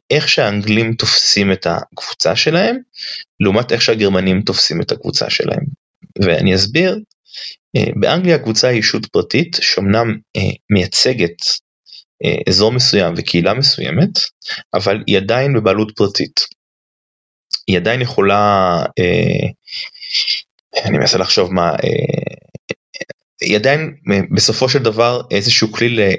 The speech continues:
ל-, לעשות רווחים. הדוגמה הכי טובה באנגליה זה כמובן מנצ'סטר יונייטד, שהגלייזרים קנו אותה בזמנו ומינפו, והיא הייתה בחוב הרבה מאוד שנים, אה,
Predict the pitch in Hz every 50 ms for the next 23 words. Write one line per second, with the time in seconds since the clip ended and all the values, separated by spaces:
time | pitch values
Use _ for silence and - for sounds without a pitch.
0 | - - 92 92 85 85 87 85 - - - 90 - 107 104 - 113 104 101 95
1 | - - 98 87 85 87 - _ _ _ _ - 135 117 104 107 - - - -
2 | - - - - - 107 107 110 107 107 - 120 117 107 101 110 113 110 104 98
3 | 107 120 120 110 104 92 92 - - 92 95 92 95 98 98 95 95 - - -
4 | - 98 95 95 98 95 98 - - 87 85 - - - 76 73 73 - - -
5 | - - - - - - - _ - 95 - 92 92 98 98 98 95 95 95 -
6 | - 92 90 92 95 95 - 101 90 85 90 92 92 87 90 90 90 90 90 85
7 | 87 - 87 85 82 85 85 87 90 - - - 135 143 147 156 151 147 143 -
8 | _ - - - - 90 87 87 87 87 85 85 82 - - - 87 87 85 85
9 | - - - - - - - - - - - - - - - 104 98 95 95 90
10 | 90 90 90 90 90 87 - - 92 101 135 151 156 147 143 - - - - -
11 | - - - _ _ _ - 92 87 87 87 85 85 87 87 90 90 87